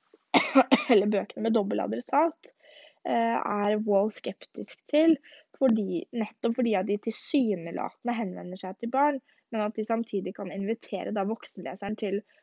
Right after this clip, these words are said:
å le av eller more seg over, eh, barnekarakterene, eller, ja, karakterenes, eh, oppførsel, kanskje naive oppførsel,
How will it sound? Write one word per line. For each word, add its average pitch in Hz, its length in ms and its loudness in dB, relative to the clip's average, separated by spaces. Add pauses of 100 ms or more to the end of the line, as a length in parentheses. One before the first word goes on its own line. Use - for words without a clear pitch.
(200)
å 202 120 4 (1600)
le 196 240 4
av 196 640 0
eller 190 720 -2
more 214 240 0
seg 180 280 -2
over, 196 420 -4 (340)
eh, 208 800 -2 (280)
barnekarakterene, 190 1160 0
eller, 202 240 0 (260)
ja, - 80 4 (160)
karakterenes, 196 800 -2 (240)
eh, 202 160 2
oppførsel, - 840 -4 (100)
kanskje 190 480 -2
naive 233 480 2
oppførsel, 285 640 2